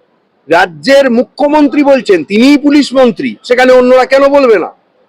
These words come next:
তারাও তার কথাতেই চলছে, তারাও তারই পথ অনুসরণ করছে। কারণ উল্টো কথা বললেই তারা জানে হয় তারা হবে সাসপেন্ড, না হলে তারা হবে ট্রান্সফার, এমন জায়গায় ট্রান্সফার করে দেবে, সেখানে তার ফ্যামিলি নিয়ে অসুবিধা হয়ে যাবে,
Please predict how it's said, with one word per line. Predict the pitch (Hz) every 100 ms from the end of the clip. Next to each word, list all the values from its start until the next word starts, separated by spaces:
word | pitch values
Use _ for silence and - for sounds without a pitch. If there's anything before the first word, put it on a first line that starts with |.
| _ -
তারাও | 131 143 233
তার | 262 262 269
কথাতেই | 277 311 302 294
চলছে, | 262 233 - 196 _ _ _
তারাও | 139 160 226 254
তারই | 214 240 311 302
পথ | 269 262
অনুসরণ | 262 240 247 233
করছে। | 208 190 - 151 _ - -
কারণ | 196 247 247 -
উল্টো | 185 254 202 285 -
কথা | 220 214 240
বললেই | 196 208 220 254 277
তারা | - 202 208
জানে | 190 185 220
হয় | 165 175
তারা | 190 196 196
হবে | 185 185
সাসপেন্ড, | 180 185 - 254 269 - - -
না | 165
হলে | 208 226
তারা | 208 196 202
হবে | 190 196
ট্রান্সফার, | 190 190 226 - 240 247 254 _
এমন | 196 247 247
জায়গায় | 233 226 240
ট্রান্সফার | 220 226 220 233 233
করে | - 226
দেবে, | 226 233 254 247 _ -
সেখানে | 196 214 226
তার | 208 208
ফ্যামিলি | - 156 185 226
নিয়ে | 233 233
অসুবিধা | 214 202 220 226
হয়ে | 220 233
যাবে, | 233 233 254